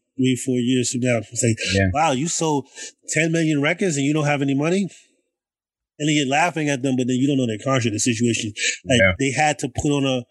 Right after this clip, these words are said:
Speaker 1: a persona for you because the record label said, "Hey, you have to do this."
Speaker 2: Yeah, who was
Speaker 1: Or the
Speaker 2: that, that basketball player? You sent me a video. He was, like, homeless and kinda went crazy. He played for the, he
Speaker 1: Oh,
Speaker 2: played
Speaker 1: um, um, Delonte, De-, Delonte West.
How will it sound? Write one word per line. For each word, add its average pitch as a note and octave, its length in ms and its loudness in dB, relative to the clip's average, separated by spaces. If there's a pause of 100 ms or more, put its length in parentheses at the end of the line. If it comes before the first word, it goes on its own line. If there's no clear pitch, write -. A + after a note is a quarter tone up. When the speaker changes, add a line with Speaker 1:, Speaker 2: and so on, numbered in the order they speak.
(440)
Speaker 1:
a B2 100 0
persona C#3+ 460 0
for - 140 -10
you D3+ 120 0
because C#3 240 0
the B2+ 100 0
record B2+ 200 -2
label B2+ 160 2
said, A#2 200 -2 (260)
"Hey, F3+ 140 2
you C#3+ 200 0
have C#3+ 200 0
to C3+ 60 -4
do A#2+ 200 0
this." B2+ 460 -2 (380)
Speaker 2:
Yeah, G#2+ 140 0
who C3+ 140 -4
was F3 220 0
Speaker 1:
Or C#3 40 2
the C#3 60 4
Speaker 2:
that, F3+ 180 0 (480)
that G#2+ 180 0
basketball C3 460 -2
player? C#3+ 260 0
You A2+ 140 0
sent B2+ 220 0
me A#2 80 0
a F#2 100 0
video. F#2 560 0
He F#2+ 140 0
was, F#2+ 160 0
like, F#2+ 140 2
homeless G2+ 420 0
and E2+ 120 -2
kinda F#2 220 0
went F2+ 160 0
crazy. F#2+ 480 0 (280)
He F#2+ 100 0
played G2+ 180 2
for - 80 -2
the, F#2 100 0
he E2+ 80 -2
Speaker 1:
Oh, F3+ 480 2
Speaker 2:
played D#3+ 360 0
Speaker 1:
um, D3 60 -6
um, D3 200 -2
Delonte, D3 460 -2
De-, C3+ 160 -2
Delonte C#3 400 0
West. - 480 -4